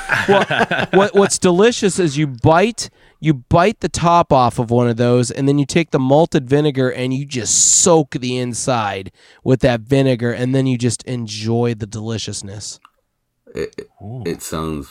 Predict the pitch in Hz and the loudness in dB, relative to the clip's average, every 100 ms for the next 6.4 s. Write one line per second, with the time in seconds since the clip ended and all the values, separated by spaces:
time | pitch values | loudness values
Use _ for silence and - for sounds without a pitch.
0 | - 82 78 73 - - 80 67 - 73 | -12 -8 -8 -8 -10 -8 -8 -8 -8 -6
1 | 71 - _ _ _ - - _ 139 135 | -6 -10 _ _ _ -20 -20 _ 0 4
2 | 135 104 107 - 120 113 101 101 95 95 | 4 2 -4 -4 -2 -2 -4 -10 -10 -12
3 | - _ _ _ - - - - - - | -16 _ _ _ -12 -10 -10 -16 -18 -18
4 | - 104 87 107 139 143 131 123 110 117 | -10 -8 -4 -2 0 2 2 4 2 0
5 | 113 107 101 101 113 104 117 113 104 101 | 0 0 -2 -4 -6 -6 -2 -2 -2 -4
6 | 101 92 92 87 | -8 -8 -8 -12